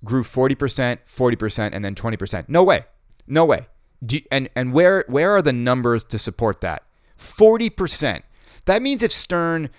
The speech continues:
made ten thousand pinball machines three years ago, then the next year they made fourteen thousand, then the next year on top of that,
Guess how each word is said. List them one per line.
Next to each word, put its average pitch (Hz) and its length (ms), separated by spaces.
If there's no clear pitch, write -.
made 131 680
ten 180 240
thousand 156 500
pinball 120 320
machines 107 400
three 113 220
years 104 200
ago, 101 320
then 127 220
the 123 80
next 117 340
year 151 140
they 120 140
made 107 240
fourteen 143 800
thousand, 165 640
then 127 160
the 123 80
next 120 260
year 139 100
on 117 120
top 117 320
of 107 80
that, 110 420